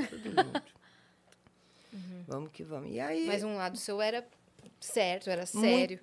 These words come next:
Speaker 1: sou. E até hoje eu sou
Speaker 2: É.
Speaker 1: assim, eu acho.
Speaker 2: Responsável.
Speaker 1: Sou. Nesse
Speaker 2: Uhum.
Speaker 1: ponto eu sou. E sou chata com isso. Porque eu sou muito, sabe, eu quando agrego você,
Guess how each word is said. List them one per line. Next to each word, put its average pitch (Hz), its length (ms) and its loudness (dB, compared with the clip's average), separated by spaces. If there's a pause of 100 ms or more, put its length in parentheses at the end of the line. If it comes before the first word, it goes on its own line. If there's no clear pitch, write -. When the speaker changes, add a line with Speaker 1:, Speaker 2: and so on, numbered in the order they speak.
Speaker 1:
sou. 180 420 2 (480)
E 180 160 2
até 190 300 2
hoje 175 280 -4
eu 180 60 -10
sou 185 180 -6
Speaker 2:
É. 190 80 -4
Speaker 1:
assim, 143 220 -4
eu 147 100 -2
acho. - 380 -10
Speaker 2:
Responsável. 185 720 -10 (160)
Speaker 1:
Sou. 151 300 -4 (120)
Nesse 160 340 -4
Speaker 2:
Uhum. 185 40 -10
Speaker 1:
ponto 160 260 -4
eu 170 60 -6
sou. 165 180 -4
E 160 160 -4
sou 208 320 -2
chata 185 460 -2
com 151 100 -10
isso. - 400 -14 (560)
Porque - 240 -10
eu 156 60 -2
sou 165 160 -8
muito, 165 800 -6 (300)
sabe, 147 760 -4
eu 151 280 -6 (100)
quando 147 500 -4 (800)
agrego 156 580 0
você, 151 640 -4